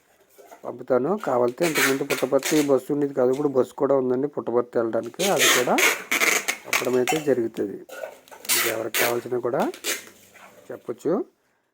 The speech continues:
ఆ, మన దగ్గర అయితే నువ్వుల నూనె ఉంటుందండి. నువ్వుల నూనె వచ్చి, ఆ, నువ్వుపప్పు నూనె లీటర్ వచ్చి ఐదు వందలు. వేరుశనగ నూనె ఉంటుంది. లే-, వేరుశనగ నూనె లీటర్ వచ్చి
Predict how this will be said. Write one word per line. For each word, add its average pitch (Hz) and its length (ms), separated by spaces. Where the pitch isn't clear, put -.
ఆ, 113 480
మన 131 160
దగ్గర 139 240
అయితే 190 520
నువ్వుల 151 340
నూనె 165 200
ఉంటుందండి. 123 520
నువ్వుల 143 340
నూనె 151 260
వచ్చి, 233 420
ఆ, 123 240
నువ్వుపప్పు 131 520
నూనె 170 420
లీటర్ 143 320
వచ్చి 147 220
ఐదు 135 160
వందలు. 120 460
వేరుశనగ 156 600
నూనె 147 120
ఉంటుంది. 165 640
లే-, 139 180
వేరుశనగ 139 520
నూనె 160 300
లీటర్ 131 240
వచ్చి 254 400